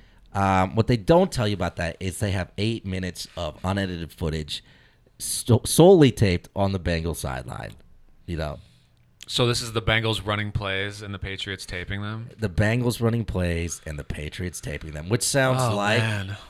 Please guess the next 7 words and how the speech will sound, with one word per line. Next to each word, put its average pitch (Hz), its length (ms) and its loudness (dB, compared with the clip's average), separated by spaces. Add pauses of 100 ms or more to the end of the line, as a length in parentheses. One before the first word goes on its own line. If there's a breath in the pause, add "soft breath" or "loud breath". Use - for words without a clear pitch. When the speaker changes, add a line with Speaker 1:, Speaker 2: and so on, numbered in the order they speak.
(140 loud breath)
Speaker 1:
which 107 140 -10
sounds 107 300 -6
like - 160 -10
what? 67 240 -12 (760)
Speaker 2:
Sounds 107 300 -8
like 104 140 -10
cheating. 104 380 -8